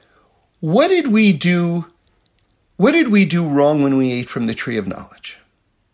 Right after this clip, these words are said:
All right, and over the years, this has, like, been a central question in these talks. We've revisited it again and again and again, uh, looking at different angles of exactly how we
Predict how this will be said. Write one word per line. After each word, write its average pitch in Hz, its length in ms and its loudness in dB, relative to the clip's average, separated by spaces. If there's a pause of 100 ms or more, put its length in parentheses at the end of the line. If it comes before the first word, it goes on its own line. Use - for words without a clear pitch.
(920)
All 151 80 2
right, 202 360 6
and 175 280 0
over 269 280 2
the 170 160 -2
years, 151 500 0
this 214 160 -4
has, 226 160 -2
like, 151 280 2
been 180 120 -2
a 151 80 0
central 196 400 0
question 139 540 -2
in 120 100 -2
these 120 240 -4
talks. - 580 -4 (460)
We've 156 460 0
revisited 196 760 2
it 185 340 -2
again 151 360 2
and 185 120 2
again 160 260 0
and 151 120 0
again, 131 540 -2 (640)
uh, 139 420 4 (540)
looking 262 360 2
at 196 120 2
different 226 360 -2
angles 156 520 0
of 123 80 -6
exactly 139 960 -2 (220)
how 214 220 4
we 180 460 0